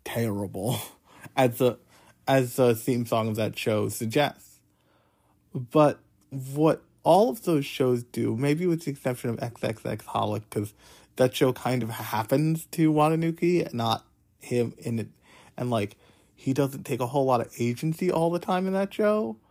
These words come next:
Um, I should cover that show. I should watch that show and cover that show. But, um, it is they,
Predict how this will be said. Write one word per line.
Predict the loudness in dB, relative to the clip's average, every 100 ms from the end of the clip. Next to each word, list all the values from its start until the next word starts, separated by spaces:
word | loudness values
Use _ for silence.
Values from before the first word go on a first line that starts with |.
| _ _ -10
Um, | -8 -6
I |
should | -8 -10
cover | -10 -10 -8
that | -10 -12
show. | -10
I | -10
should | -10 -8
watch | -6 -6
that | -8 -8
show | -8 -8
and | -8
cover | -10 -8 -10
that | -12
show. | -12 -14 -16 _ -20 -20 _
But, | 4 4
um, | 4 4 4 0 -6 -8 -12 _ _ _ _ _ _ _ _ _ _ -14
it | -12 -12 _ _ _ _ _ _ _ _ _ _ _ 2
is | 4 4 0 -6 -10
they, | -4 2 4 6 6 6 2 -2